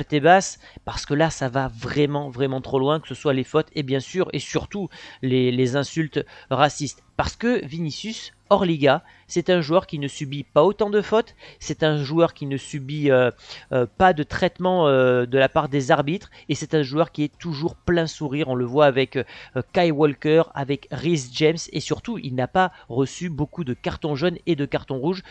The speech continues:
Je crois que c'est deux cartons jaunes cette année en Ligue des Champions, ce qui est quand même très peu par rapport à la Liga. Donc on a un joueur finalement qui est victime dans son propre championnat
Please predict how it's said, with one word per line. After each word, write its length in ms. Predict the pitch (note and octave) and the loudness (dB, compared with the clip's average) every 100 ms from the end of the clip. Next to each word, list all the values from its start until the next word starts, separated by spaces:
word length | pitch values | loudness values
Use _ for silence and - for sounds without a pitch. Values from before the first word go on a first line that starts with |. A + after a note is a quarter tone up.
| - | -18
Je 60 | - | -10
crois 100 | D3+ | -10
que 80 | |
c'est 120 | - B2 | -6 -6
deux 200 | A#2+ E3+ | -2 -2
cartons 360 | E3 - D3 | -2 -4 -8
jaunes 200 | C3+ D3+ | -4 -4
cette 160 | C#3 C#3 | -4 -2
année 180 | C3+ C#3+ | 0 0
en 60 | |
Ligue 160 | C3 A#2+ | -2 -4
des 80 | B2 | -6
Champions, 400 | C3 A#2+ F3+ F3+ - - | -6 -6 -6 -6 -12 -20
ce 100 | - | -10
qui 80 | - | -6
est 20 | |
quand 120 | B2+ | 0
même 200 | C#3 D3+ - - | 2 2 -2 -10
très 180 | - D3 | -6 -4
peu 240 | D3+ F3 | 0 -2
par 200 | - C#3 | 2 2
rapport 360 | B2 - F3 D#3+ - | 2 4 0 0 -10
à 140 | - D3 | -2 2
la 80 | |
Liga. 340 | D#3+ E3+ F3+ D3+ - - | 2 4 4 4 0 -10
Donc 180 | D3+ F#3+ | -4 -2
on 140 | F#3+ | 0
a 40 | F#3 | 0
un 120 | F3+ | 0
joueur 300 | D3 D3+ F3 | 2 2 0
finalement 420 | - D3+ C#3 D#3 | -2 -4 -2 -2
qui 180 | E3 C#3+ | -2 -4
est 40 | |
victime 540 | B2+ C#3+ E3 - F#3 C3+ | -4 -6 -12 -8 -6 -4
dans 140 | C#3 | -4
son 200 | C3 B2 | -4 -12
propre 400 | - F#3+ F#3+ D3+ | -4 -2 -2 -4
championnat 580 | - E3 - C#3 D3 F3 | -6 -8 -4 2 4 2